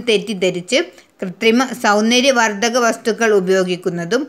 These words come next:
ആഹാരക്രമത്തിൽ മാറ്റം വരുത്തുന്നതും വ്യായാമ മുറകൾ അശാസ്ത്രീയമായി പിന്തുടരുന്നതും ഗുരുതരമായ ആരോഗ്യ പ്രശ്നങ്ങൾ ഉണ്ടാക്കും. ശരീരം മെലിയാനായി ഭക്ഷണം കഴിക്കാതിരിക്കുന്നതുമൂലം ഭക്ഷണത്തോട് വിരക്തിയുണ്ടാകുന്ന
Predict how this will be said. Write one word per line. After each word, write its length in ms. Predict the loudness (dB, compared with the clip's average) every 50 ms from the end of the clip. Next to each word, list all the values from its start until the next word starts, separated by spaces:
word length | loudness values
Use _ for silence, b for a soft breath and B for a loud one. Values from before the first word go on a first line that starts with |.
| B B B B B B
ആഹാരക്രമത്തിൽ 960 | -2 0 0 0 0 0 0 0 0 0 0 0 0 -2 -4 -2 -4 -4 -4
മാറ്റം 480 | -2 -2 0 0 0 0 0 0 0 2
വരുത്തുന്നതും 920 | 2 0 0 -2 -4 -4 -4 -4 -2 -2 -2 -2 -2 -4 -6 -12 _ _ _ _ -6
വ്യായാമ 560 | 0 0 2 2 4 2 2 2 2 2 0 -2
മുറകൾ 500 | -2 -2 -2 -2 -2 -2 -2 -2 -2 -2
അശാസ്ത്രീയമായി 960 | -2 -4 -2 0 0 0 -2 -2 -2 -2 0 2 4 4 4 2 2 0
പിന്തുടരുന്നതും 1000 | 0 -2 -2 -2 0 0 0 0 2 0 0 0 -2 -2 -2 0 -2 -2 -4 -6 -8 -4
ഗുരുതരമായ 800 | 0 2 2 2 0 0 0 2 2 2 2 2 2 2 0 0
ആരോഗ്യ 520 | 2 2 2 2 2 2 2 2 2 0
പ്രശ്നങ്ങൾ 600 | 0 0 -2 -4 -2 -2 -4 -4 -2 -4 -4 -4
ഉണ്ടാക്കും. 680 | -6 -6 -6 -6 -6 -6 -8 -8 -10 -12 -12 -14 -18 _ _ _ b b b b b b b b b b b b b b -4
ശരീരം 560 | -2 0 2 2 2 0 0 0 -2 -2 -2
മെലിയാനായി 680 | -2 0 2 2 2 2 2 2 2 0 0 0 0 0
ഭക്ഷണം 540 | 0 -2 -2 -2 -2 -2 -2 0 -2 -2
കഴിക്കാതിരിക്കുന്നതുമൂലം 1500 | 0 0 2 2 0 0 0 0 0 0 0 0 -2 -2 -2 -2 0 0 0 0 0 0 2 2 2 2 0 0 0 -2
ഭക്ഷണത്തോട് 760 | -2 -2 -2 -2 -4 -2 -2 -2 -2 0 0 2 2 2
വിരക്തിയുണ്ടാകുന്ന 1160 | 0 0 0 0 0 0 0 -2 -4 -4 -2 0 0 2 2 2 0 0 -2 -2 -2 0 -2 -2